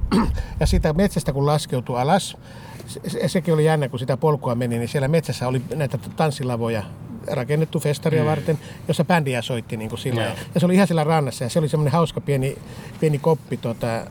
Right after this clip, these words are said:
Speaker 1: sie-, sieltä, ja sieltä kopista sit esiinnyttiin. Kyllä mä muistan sen keikan ihan
Speaker 2: Se oli
Speaker 1: täysin.
Speaker 2: sitten, me saatiin,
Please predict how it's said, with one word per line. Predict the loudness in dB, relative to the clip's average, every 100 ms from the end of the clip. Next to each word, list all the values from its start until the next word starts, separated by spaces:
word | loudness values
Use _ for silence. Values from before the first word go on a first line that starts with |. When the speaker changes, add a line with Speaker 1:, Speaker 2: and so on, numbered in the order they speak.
| -10
Speaker 1:
sie-, | -4 -2 -2
sieltä, | -2 -2 0
ja |
sieltä | 0 2
kopista | 2 2 0 -2
sit | -4
esiinnyttiin. | -2 -2 -2 -4 -8 -2
Kyllä | 2
mä | 4
muistan | 4 2 0
sen | -4
keikan | -4 -4 -4 -6
ihan | -4 -4
Speaker 2:
Se | 0
oli | 2
Speaker 1:
täysin. | 2
Speaker 2:
sitten, | 0 -2 -2
me | -4
saatiin, | 0 0 2 0